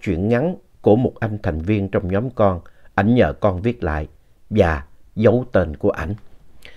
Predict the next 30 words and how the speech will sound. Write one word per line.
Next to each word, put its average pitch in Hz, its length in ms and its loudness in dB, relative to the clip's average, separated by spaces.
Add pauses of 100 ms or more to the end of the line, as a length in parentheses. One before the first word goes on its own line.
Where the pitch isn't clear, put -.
(140)
Như 143 180 6
vậy 98 220 6
thì 92 220 0
coi 110 200 0
như 104 340 2 (200)
đây 113 200 6
là 87 140 2
câu 98 340 -2
chuyện 80 260 -4 (160)
của 92 340 -2 (140)
một 92 260 0
người 78 360 -4
giấu 104 260 2 (100)
tên. 90 180 2 (3000)
Sau 165 280 8
đó 190 160 10
sẽ 170 160 2
là 104 140 6
những 92 260 2
câu 131 200 4 (100)
chuyện 90 220 0
khác 151 340 -4
nữa, 92 260 0
Việt 95 200 0
Thảo 87 180 -2
sẽ - 140 -2
lần 92 260 0
lượt 82 220 -2
đọc 87 240 -6
nha. 120 260 2